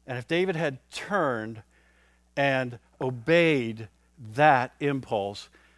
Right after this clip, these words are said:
he would have saved himself much trouble, but he did not. He called for Bathsheba by his men. Bathsheba came, and you know what happened.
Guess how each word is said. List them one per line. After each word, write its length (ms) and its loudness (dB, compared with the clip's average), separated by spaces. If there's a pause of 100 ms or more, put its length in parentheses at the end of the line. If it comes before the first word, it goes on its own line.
(720)
he 160 -2
would 140 0
have 100 -4
saved 320 -2
himself 580 -8 (200)
much 260 -4
trouble, 380 -6
but 180 -4
he 140 -10
did 180 -6
not. 300 -12 (920)
He 160 -2
called 360 4
for 140 -6
Bathsheba 640 0
by 240 2
his 180 -2
men. 300 -4
Bathsheba 580 -2
came, 400 -8
and 140 -8
you 100 -4
know 140 -4
what 140 -4
happened. 440 -4